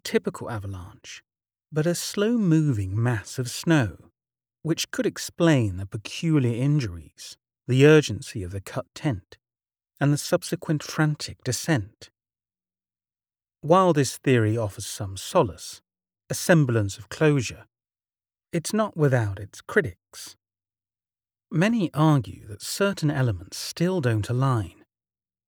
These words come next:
that some shadows still lurk in the corners. So,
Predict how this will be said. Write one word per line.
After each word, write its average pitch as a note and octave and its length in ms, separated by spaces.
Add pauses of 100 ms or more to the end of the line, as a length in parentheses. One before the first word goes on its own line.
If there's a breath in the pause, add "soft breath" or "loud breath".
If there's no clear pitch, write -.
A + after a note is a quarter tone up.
(240)
that C#3+ 60
some D#3+ 280
shadows B2+ 540
still B2 300
lurk A#2 520
in G2+ 100
the F2+ 80
corners. B2 720 (2000)
So, A#2+ 540